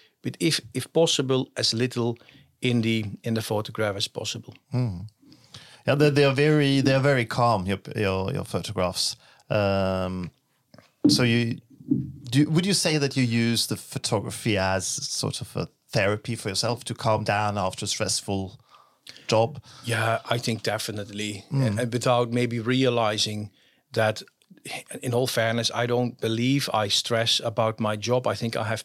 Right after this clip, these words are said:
Speaker 1: passed that age. I think when you are younger and you just start in business, I think people are more vulnerable to stress.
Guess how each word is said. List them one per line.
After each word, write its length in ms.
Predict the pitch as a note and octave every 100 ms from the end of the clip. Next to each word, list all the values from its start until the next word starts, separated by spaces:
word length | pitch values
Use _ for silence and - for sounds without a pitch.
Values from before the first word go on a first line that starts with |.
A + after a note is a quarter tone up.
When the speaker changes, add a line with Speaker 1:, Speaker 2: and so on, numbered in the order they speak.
| _
Speaker 1:
passed 400 | A2 A#2 B2 - - - - _ -
that 200 | B2+ C3 -
age. 300 | C3 C#3 -
I 80 |
think 240 | A2+ A#2+ A2
when 140 | A#2+
you 200 | A#2+ B2+
are 340 | A#2 A2+ A2 G2+ - - _ _ _ _
younger 460 | B2 B2+ B2+ B2+ C3+
and 100 | A#2
you 120 | A2+
just 400 | A2 A2 - -
start 400 | - A2 A#2 A#2+
in 100 | B2+
business, 460 | A2+ C3 - C#3 - -
I 40 |
think 260 | A2+ A2 -
people 280 | B2 A#2+ A2+
are 40 |
more 200 | A2 G#2+
vulnerable 800 | G#2 A#2 A#2+ C3 B2 C3+ C#3 C3+ - -
to 120 | C3
stress. 560 | - - C3 C#3 -